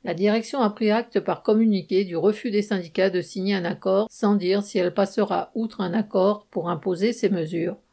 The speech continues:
Ce premier débrayage du genre depuis deux mille onze traduit un mécontentement certain des salariés de fabrication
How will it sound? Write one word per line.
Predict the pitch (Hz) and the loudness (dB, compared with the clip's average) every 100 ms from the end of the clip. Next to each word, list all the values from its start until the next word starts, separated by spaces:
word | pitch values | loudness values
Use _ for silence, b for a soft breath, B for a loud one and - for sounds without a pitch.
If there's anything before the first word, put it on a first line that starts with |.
| _ _ - | _ _ -10
Ce | - | -8
premier | - - 202 233 | -4 0 2 2
débrayage | 220 196 208 240 254 | 2 2 4 2 0
du | 190 202 | -2 2
genre | 214 226 | 2 2
depuis | 180 - | 0 -2
deux | 160 170 | -2 -2
mille | 175 185 | 0 2
onze | 208 226 220 - | 2 2 -2 -8
traduit | - 226 196 220 | -6 -4 0 2
un | 214 | 2
mécontentement | 185 202 208 202 190 - 185 | 2 2 0 2 0 0 -2
certain | - 202 - 214 | 0 -2 0 0
des | 180 | 0
salariés | 160 185 185 190 196 | 0 0 0 2 0
de | |
fabrication | 202 190 185 185 185 - 190 180 202 | 2 0 0 0 -2 -2 -2 -2 -4